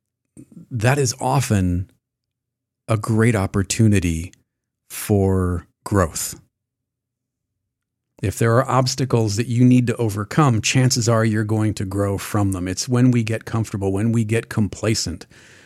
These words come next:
that growth or ability or proficiency or any of these things that we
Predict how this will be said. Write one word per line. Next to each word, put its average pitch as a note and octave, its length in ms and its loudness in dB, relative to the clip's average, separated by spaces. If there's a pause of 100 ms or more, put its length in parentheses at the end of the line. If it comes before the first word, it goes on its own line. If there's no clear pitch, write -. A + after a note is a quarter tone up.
(160)
that A2+ 460 -2 (1400)
growth A2 680 0 (140)
or G#2 560 0 (920)
ability G#2+ 840 2 (400)
or G#2+ 680 0 (380)
proficiency A2 1200 0
or G#2 140 -6
any E3 260 2
of C3+ 120 2
these B2+ 260 4
things C3 420 4
that A2+ 160 -2
we A#2 420 0